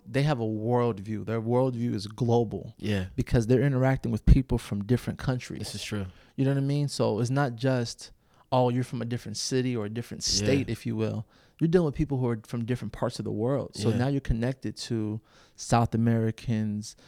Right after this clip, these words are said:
Speaker 1: Uh, you're connected to, uh, Black people who are, who are actually out there in France. You know what I
Speaker 2: Yeah,
Speaker 1: mean? You're connected
Speaker 2: yeah.
Speaker 1: with people from all
Speaker 2: From the
Speaker 1: over,
Speaker 2: Caribbean,
Speaker 1: from the
Speaker 2: from West
Speaker 1: Caribbean,
Speaker 2: Africa.
Speaker 1: dude, from Africa.
Speaker 2: Yeah.
Speaker 1: You know what I'm saying? Like, all these places you have people who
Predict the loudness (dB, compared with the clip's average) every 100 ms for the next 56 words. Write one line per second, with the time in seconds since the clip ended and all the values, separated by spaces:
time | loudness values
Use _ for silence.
0 | -14 -4 -2 0 0 0 2 0 -2 -6
1 | -4 -2 0 0 -4 -8 -14 -20 -12 -8
2 | -6 -8 -10 -14 _ 2 2 2 0 0
3 | 2 0 0 -2 -2 0 2 2 2 2
4 | 2 0 -2 -6 -4 0 2 0 -2 -2
5 | 2 4 4 2 0 2 0 2 0 -2
6 | -2 -2 -2 -6 -8 -2 2 4 4 4
7 | 6 6 6 4 2 0 2 6 6 8
8 | 6 6 4 4 2 -2 -10 -6 -6 4
9 | 4 4 0 0 2 2 2 0 -2 -2
10 | 0 2 2 6 6 6 2 2 4 6
11 | 6 4 2 2 0 0 0 0 -2 -2
12 | -2 -2 0 0 -2